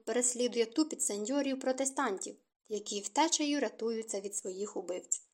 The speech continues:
Чесно кажучи, пані, я навіть думаю, чи не блукають по Лувру привиди, криваві привиди." "Вам би добре попити настії з якихось надійних трав, месіре де Префонтен", порадила Анжеліка.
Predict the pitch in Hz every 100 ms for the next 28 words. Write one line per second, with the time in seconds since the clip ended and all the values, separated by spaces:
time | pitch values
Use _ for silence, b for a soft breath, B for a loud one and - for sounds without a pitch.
0 | _ _ _ - 427 392 330 339 320 294
1 | 294 294 302 277 277 294 285 247 233 330
2 | 269 233 190 - 240 208 196 208 320 359
3 | 330 320 - 202 262 262 277 269 320 302
4 | 202 - - _ _ - - 196 220 208
5 | 202 220 202 208 - _ _ _ _ _
6 | _ _ 220 262 285 240 277 262 262 254
7 | 269 269 262 262 269 247 220 226 - 285
8 | 226 208 220 262 262 240 233 226 254 262
9 | 247 262 311 262 - _ 208 202 254 226
10 | 208 208 226 - 262 269 208 - _ _
11 | - 208 202 208 208 214 208 240 220 -
12 | 202